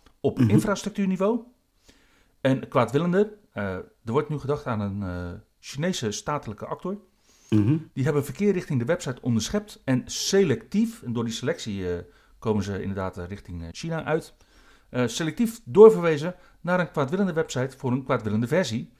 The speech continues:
Speaker 1: van het update manifest van Notepad plus plus,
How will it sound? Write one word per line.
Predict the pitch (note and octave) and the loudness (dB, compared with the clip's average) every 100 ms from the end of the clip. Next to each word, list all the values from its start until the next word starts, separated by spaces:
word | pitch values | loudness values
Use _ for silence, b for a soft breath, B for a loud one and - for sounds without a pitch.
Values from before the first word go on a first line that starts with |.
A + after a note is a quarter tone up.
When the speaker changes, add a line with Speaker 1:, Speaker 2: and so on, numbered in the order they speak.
| _ _ _ _ | _ _ _ _
Speaker 1:
van | A#2+ A2 | 0 0
het | G#2 G2+ - | 0 -2 -2
update | C3+ C3 - | 0 0 0
manifest | C#3 G3 - G2+ | 0 0 0 -8
van | A2+ G2+ | -4 -2
Notepad | G#2+ G#2 G2 - | -2 -2 -8 -8
plus | A#2 - | -6 -6
plus, | D3+ G3 - | -4 -4 -6